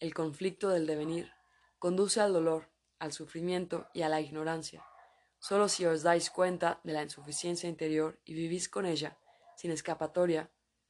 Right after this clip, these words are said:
aceptándolo totalmente, descubriréis una tranquilidad extraordinaria, una tranquilidad que no es un resultado sub-, artificial,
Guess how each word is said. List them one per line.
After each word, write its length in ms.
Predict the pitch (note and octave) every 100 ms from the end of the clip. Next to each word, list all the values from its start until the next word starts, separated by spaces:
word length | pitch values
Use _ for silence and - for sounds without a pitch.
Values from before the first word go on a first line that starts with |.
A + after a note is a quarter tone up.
| _ -
aceptándolo 720 | D#3+ E3+ - F#3+ G3+ G3 F#3+
totalmente, 760 | E3+ F3+ F3 F3+ F3 E3 - _ _ _ _ _ -
descubriréis 680 | F3 - F#3 F#3 F#3+ G3+ G#3+
una 160 | G#3
tranquilidad 680 | G3 F3+ F3 F3 F3 F3+ F#3
extraordinaria, 840 | F#3+ F3 - E3+ E3+ F3 F3+ E3+ - _ _ _ _ - _ _
una 180 | G#3+ A#3
tranquilidad 680 | A#3 F#3+ F3+ F3+ F3+ F3+ - _ _ _
que 120 | - F#3
no 100 | F#3+
es 140 | F#3+
un 80 | A3
resultado 640 | G3+ E3 E3 F3+ F3+ E3+
sub-, 260 | - F3 - _
artificial, 880 | E3+ D#3+ E3+ D3+ D3 - E3 E3+